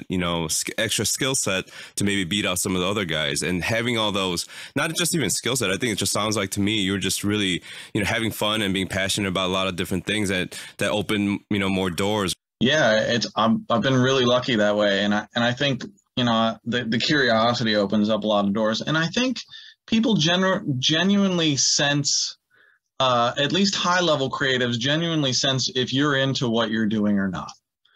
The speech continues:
Speaker 1: Right.
Speaker 2: And, you know, and I, I still, I've been making major label records thirty years, and I still love not just major label records. I love working with indies. I love just writing songs just to do it.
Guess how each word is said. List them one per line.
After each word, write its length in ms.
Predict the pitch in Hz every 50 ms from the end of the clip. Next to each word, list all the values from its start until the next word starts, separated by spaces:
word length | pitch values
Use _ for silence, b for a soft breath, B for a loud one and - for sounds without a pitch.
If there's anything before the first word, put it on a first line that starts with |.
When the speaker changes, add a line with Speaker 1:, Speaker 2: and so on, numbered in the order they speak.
| _ _ _ -
Speaker 1:
Right. 200 | 78 80 78 120
Speaker 2:
And, 460 | 113 107 104 104 104 101 98 98 98 - - _ _ _ _ _ _ _
you 160 | - 120 117
know, 440 | 110 101 90 87 85 85 82 85 - _ -
and 180 | 120 120 123 131
I, 320 | 151 175 185 175 156 135 127 123 120 123 - - -
I 280 | - 135 170 170 156
still, 320 | 151 - - - 160 156 147
I've 160 | 147 156 160
been 100 | 165 156
making 320 | 151 147 143 135 151 135
major 240 | 135 131 131 123 131 131
label 220 | 127 123 123 123
records 360 | 123 123 113 117 113 104 - -
thirty 240 | 127 123 120 113 113
years, 320 | 113 107 107 104 101 98
and 80 | 101 101
I 120 | 98 101
still 340 | 101 - - 117 107 107 104 104 104
love 420 | 101 101 101 104 104 101 101 101 98 - B B B B B B B B -
not 460 | 139 151 151 165 185 202 196 196 196
just 200 | 165 156 147 -
major 380 | 131 127 147 190 196 143 131 117
label 260 | 113 110 104 98 98
records. 400 | 98 92 92 92 95 95 90 101
I 120 | 117 151
love 220 | 208 208 170 135 123
working 280 | 123 120 117 110 110
with 160 | 101 92 90
indies. 460 | 135 151 160 160 160 160 160 156 147 135
I 60 | 123 123
love 220 | 127 131 131 110
just 340 | 117 113 107 - - - - -
writing 440 | 110 117 123 139 151 156 156 151 147
songs 480 | - - 143 147 147 147 147 151 143 135
just 220 | 135 139 147 - 113
to 60 | 101
do 360 | 87 92 117 127 147 160 170
it. 120 | 170 -